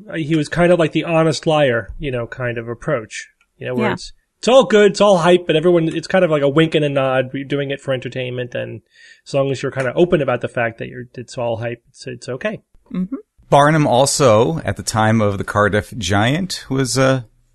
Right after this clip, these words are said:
Speaker 3: you know, making headlines across the country in the eighteen hundreds. He offered fifty thousand dollars for the Giant, and the people, uh, the group of investors who owned it at the time turned him down, and therefore he instead hired a man to model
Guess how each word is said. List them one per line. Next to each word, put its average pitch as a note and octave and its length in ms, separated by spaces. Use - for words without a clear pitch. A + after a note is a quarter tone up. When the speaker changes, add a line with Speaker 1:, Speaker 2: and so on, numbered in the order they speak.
Speaker 3:
you - 80
know, A2+ 100
making A2 280
headlines A2+ 460
across - 320
the - 80
country B2+ 500
in G2 100
the G2+ 120
eighteen G2+ 300
hundreds. A2 360
He A2 100
offered A2 300
fifty D3 300
thousand D3 460
dollars G#2 440
for G2 220
the C3 80
Giant, G2+ 460
and G2 160
the F#2 60
people, G#2 560
uh, F2 220
the E2 80
group G2+ 240
of F2 160
investors F#2 420
who G2 120
owned G2 240
it F2 80
at E2 260
the - 80
time D#2+ 380
turned E2 260
him B2 100
down, F2 300
and E2 160
therefore G2+ 600
he F2+ 140
instead A#2 500
hired G2+ 360
a F#2+ 40
man G2 240
to F#2 100
model G2 640